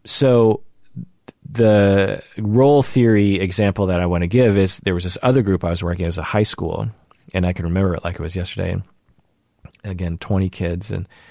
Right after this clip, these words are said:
just me, and they're all, uh, disobedient. And there were two, uh, two young ladies, two, uh, girls who were particularly the ringleaders of this whole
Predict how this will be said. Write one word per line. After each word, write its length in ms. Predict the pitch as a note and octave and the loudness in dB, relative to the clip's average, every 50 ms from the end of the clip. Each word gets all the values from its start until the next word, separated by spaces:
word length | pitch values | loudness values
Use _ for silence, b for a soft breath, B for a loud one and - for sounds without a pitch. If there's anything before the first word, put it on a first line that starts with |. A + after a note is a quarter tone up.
| b b b b b b b b b | b b b b b b b b b
just 200 | - G2 - - | -10 -8 -6 -4
me, 340 | G2+ F#2 F#2 F2+ F2+ F2 F2 | -2 0 0 0 0 0 -2
and 220 | E2+ E2 E2+ - | -2 -4 -6 -6
they're 200 | - G2 F#2+ F#2+ | -6 -4 -4 -2
all, 440 | F#2+ F#2+ F#2+ F#2+ F#2 F#2 F#2 F#2 F#2 _ _ _ _ _ _ _ - - - - | -2 -2 -2 -2 -2 -2 -2 -4 -8 _ _ _ _ _ _ _ -20 -20 -16 -14
uh, 300 | G#2+ G#2 - - - - A2 A#2 G#2 - - - - - G2+ F#2+ | -12 -12 -10 -10 -12 -12 -14 -16 -20 -20 -20 -18 -16 -16 -12 -6
disobedient. 640 | G2 G#2+ G#2 - - G2 F#2 G2 F#2 F#2 F#2+ F2+ E2+ | -4 -2 -2 0 -2 -2 0 0 0 2 2 0 0
And 80 | F#2 | -2
there 120 | F#2+ F#2 F#2 | -2 0 0
were 80 | F#2+ | -2
two, 640 | F#2 - - - - C3 C3 C3 C3 B2+ B2+ B2+ A#2+ b b b b b b b b b b b _ _ - | -2 -4 -6 0 2 4 6 6 6 6 4 4 2 b b b b b b b b b b b _ _ -8
uh, 380 | F#2+ F2+ F2+ F2+ F#2+ G2+ G2+ - _ - | -6 -6 -4 -4 -4 -6 -6 -8 _ -8
two 200 | - - B2 A#2+ | -2 2 4 4
young 320 | A#2 A2 A2 G#2 G2+ G2+ | 4 4 4 4 4 4
ladies, 460 | F#2+ F#2+ F#2+ F#2+ F#2 F#2+ F#2+ F#2 - | 4 4 4 4 2 2 0 0 -4
two, 440 | - - G#2 G2 F#2+ F#2+ F#2+ F#2+ - _ _ _ _ _ - - | -4 -2 0 0 2 2 0 -2 -4 _ _ _ _ _ -18 -10
uh, 240 | - G2+ F#2 F#2 F#2 | -8 -6 -6 -6 -6
girls 440 | F#2 F#2+ G2+ G2+ F#2+ F#2 F2+ F2+ - | -6 -4 -2 0 0 0 0 -2 -2
who 140 | - G#2 F#2+ | -2 -2 0
were 300 | F#2 F2+ F2+ F2+ F2 F2 b b b b b b b b b b b _ _ - - | 0 0 0 -2 -2 -4 b b b b b b b b b b b _ _ -8 -2
particularly 680 | - A2+ - - - D3 C#3+ - - C3+ A#2+ A#2 G#2+ G#2 | -2 -2 0 2 0 0 2 2 2 4 4 6 4 4
the 140 | G2 F#2+ | 4 2
ringleaders 800 | F2+ F#2 F#2+ G2+ G2+ G#2 G2+ G2 F#2+ F2+ E2+ E2 E2+ E2 F2 - | 2 2 2 2 4 4 2 2 2 0 -2 -2 -4 -6 -4 -4
of 100 | G2 E2+ | -4 -2
this 160 | F2+ F2+ F2 - | -2 -2 -4 -4
whole 600 | - - G2 F#2 F2+ F2 F2 F2 E2+ E2+ E2+ | -6 -2 0 0 2 2 2 0 0 -2 -4